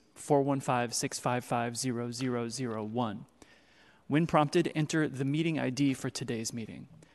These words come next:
The meeting I D is two six six three, five nine three, six five three five. After you've entered the meeting I D, press the pound symbol twice. You'll be connected to the meeting. You'll hear the meeting discussions, but your telephone line will be muted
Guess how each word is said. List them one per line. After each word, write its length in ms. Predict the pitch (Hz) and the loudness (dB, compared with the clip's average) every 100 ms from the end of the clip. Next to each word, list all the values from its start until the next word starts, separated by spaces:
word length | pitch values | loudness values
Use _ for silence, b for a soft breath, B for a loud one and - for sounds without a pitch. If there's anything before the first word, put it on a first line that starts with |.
| b - | b -4
The 100 | 127 | 2
meeting 320 | 143 160 143 | 4 6 6
I 80 | 135 | 6
D 200 | 147 131 | 6 4
is 160 | 113 | 2
two 240 | - 180 180 | 0 2 2
six 520 | - 175 175 - - | 4 2 2 -4 -2
six 400 | - - 175 - | 0 2 2 2
three, 400 | - 147 139 151 - B B B B | 2 2 2 0 -6 B B B B
five 480 | - - 147 156 151 | -2 4 6 6 4
nine 300 | 147 147 151 | 4 4 2
three, 460 | - 127 117 113 120 - b b b b | -2 -2 -2 -4 -8 -20 b b b b
six 340 | - - 175 - | -4 0 2 2
five 280 | 151 139 | 2 2
three 260 | - 151 143 | 0 0 0
five. 420 | 135 110 92 - - - | 0 -6 -8 -16 -20 -8
After 240 | 139 - 156 | -6 0 2
you've 80 | |
entered 320 | 147 139 135 123 | 2 0 -2 -2
the 280 | 131 120 - | -2 -2 -2
meeting 320 | 135 131 127 | 0 0 0
I 80 | 117 | 0
D, 180 | 135 127 | 0 0
press 240 | 135 - | -2 -4
the 80 | 127 | -4
pound 300 | - 139 135 | -2 -2 0
symbol 280 | 143 113 - | -2 -2 -6
twice. 500 | - 127 - - - - B B B B | -2 -2 -2 -4 -4 -8 B B B B
You'll 120 | 139 | 2
be 80 | 127 | 2
connected 360 | - 139 - 127 | 0 0 0 -2
to 100 | 131 | 0
the 40 | |
meeting. 380 | 131 147 165 185 - - | 2 2 0 -4 -8 -4
You'll 140 | 131 | -2
hear 180 | 123 135 | 2 0
the 80 | 123 | 2
meeting 260 | 127 117 | 0 0
discussions, 720 | 117 - 147 - 160 170 - - | -2 0 0 0 -4 -4 -8 -6
but 220 | 127 - | -6 -2
your 240 | 120 120 - - | -2 -2 -6 -10
telephone 400 | - 131 135 123 | -4 -2 0 0
line 240 | 123 120 120 | 0 -2 -2
will 80 | 113 | -2
be 240 | 120 117 | -2 -2
muted 420 | 113 131 123 120 | 0 0 0 -2